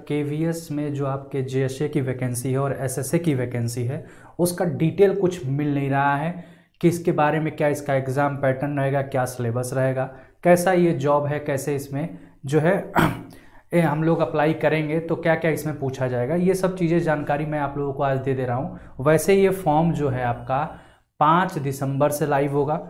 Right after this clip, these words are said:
जो आपका notification आप देख रहे हो रोजगार समाचार में जो आपका निकला था, उसके according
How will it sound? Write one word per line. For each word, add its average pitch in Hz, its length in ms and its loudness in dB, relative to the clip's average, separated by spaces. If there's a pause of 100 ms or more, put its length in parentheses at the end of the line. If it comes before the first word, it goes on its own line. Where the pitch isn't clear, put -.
(120)
जो 143 140 2
आपका 147 280 2
notification 135 720 -4
आप 143 120 -4
देख 139 240 -4
रहे 135 120 -2
हो 135 80 -2
रोजगार 131 380 0
समाचार 131 460 -2
में 131 180 0
जो 131 120 0
आपका 120 280 -2
निकला 120 300 -2
था, 127 160 -6 (460)
उसके 151 300 6
according 160 340 4